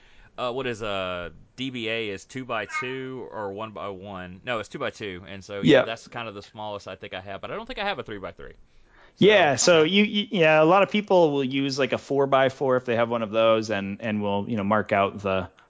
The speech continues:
Speaker 2: those extra six inches on, off each side. Um, but, uh, you know, Guild Ball uses three-by-three, X-Wing uses
Speaker 1: Oh,
Speaker 2: three-by-three.
Speaker 1: okay.
Speaker 2: Um,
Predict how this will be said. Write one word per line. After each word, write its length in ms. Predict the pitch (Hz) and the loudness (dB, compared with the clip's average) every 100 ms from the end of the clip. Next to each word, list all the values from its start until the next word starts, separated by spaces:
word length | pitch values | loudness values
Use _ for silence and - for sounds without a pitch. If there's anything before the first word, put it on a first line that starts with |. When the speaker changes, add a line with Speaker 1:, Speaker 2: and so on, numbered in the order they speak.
| _ | _
Speaker 2:
those 200 | 104 101 | 0 2
extra 280 | 98 - | 0 -4
six 280 | 101 107 - | -2 -2 2
inches 300 | 104 95 101 | 2 4 4
on, 180 | 104 101 | 4 2
off 240 | 113 110 117 | 2 2 2
each 160 | 104 | 2
side. 360 | - 107 110 107 - - - | 4 6 4 2 -10 -14 0
Um, 400 | 120 120 120 131 | 4 6 4 4
but, 300 | 143 139 127 | 4 2 2
uh, 40 | |
you 140 | 123 135 | -6 0
know, 140 | 135 | 0
Guild 260 | 135 180 170 | 2 2 4
Ball 220 | 170 170 | 4 6
uses 360 | 151 147 156 - | 2 -4 -6 -10
three-by-three, 840 | 156 151 147 143 156 147 143 139 | -10 -4 -4 -4 -8 -4 -4 -4
X-Wing 400 | 147 139 - 131 127 | -6 -6 -4 -2 -2
uses 320 | 120 120 147 | -2 -4 -6
Speaker 1:
Oh, 120 | 165 | -8
Speaker 2:
three-by-three. 760 | 160 131 131 123 82 123 120 123 | -6 -2 -2 -2 -6 -6 -6 -6
Speaker 1:
okay. 380 | - 85 82 92 | -10 -12 -10 -4
Speaker 2:
Um, 540 | 131 120 117 110 107 | 2 4 4 4 0